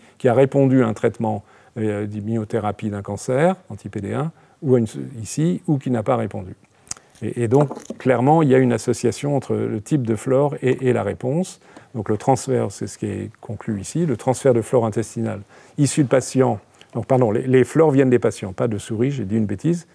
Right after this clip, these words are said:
mais l'expérience est faite chez la souris, mais ça revient au même. Le transfert de flore issue de patients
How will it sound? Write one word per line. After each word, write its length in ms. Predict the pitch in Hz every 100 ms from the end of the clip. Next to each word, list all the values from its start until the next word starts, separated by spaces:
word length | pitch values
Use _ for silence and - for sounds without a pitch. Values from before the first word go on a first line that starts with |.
| -
mais 80 |
l'expérience 500 | 101 98 - 135 147
est 60 | 120
faite 200 | - 120
chez 120 | -
la 100 | 107
souris, 360 | - 113 98 -
mais 80 | 101
ça 140 | 92 107
revient 180 | 117
au 80 | 131
même. 160 | 113 92 - - -
Le 100 | 123
transfert 480 | - 147 139 160 135
de 100 | 127
flore 260 | - 123
issue 240 | 123 - 143
de 100 | 120
patients 540 | 123 117 - 127 113